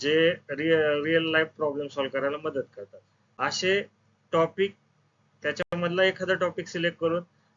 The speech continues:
आपण तो प्रोजेक्टसाठी निवडू शकतो. आता तो निवडताना हा विचार करा की ह्याच्या आधी तो घेतलेला आहे का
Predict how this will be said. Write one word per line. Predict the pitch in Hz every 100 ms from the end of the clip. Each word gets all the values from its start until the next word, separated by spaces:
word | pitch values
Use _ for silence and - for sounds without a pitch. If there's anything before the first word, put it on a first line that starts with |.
| -
आपण | 139 160 170 165 _ _ _ -
तो | 185 196
प्रोजेक्टसाठी | 196 180 160 160 151 170
निवडू | 180 170 147
शकतो. | 123 110 - 104 _ _ _ 110
आता | 131 165 _ _ _ _ _
तो | 202 208
निवडताना | 208 202 190 180 185
हा | 170 175
विचार | 180 170 170
करा | 151 151 151
की | 156
ह्याच्या | 147 135 156
आधी | 147 147
तो | 156
घेतलेला | 143 127 - 139 143
आहे | 143
का | 127 147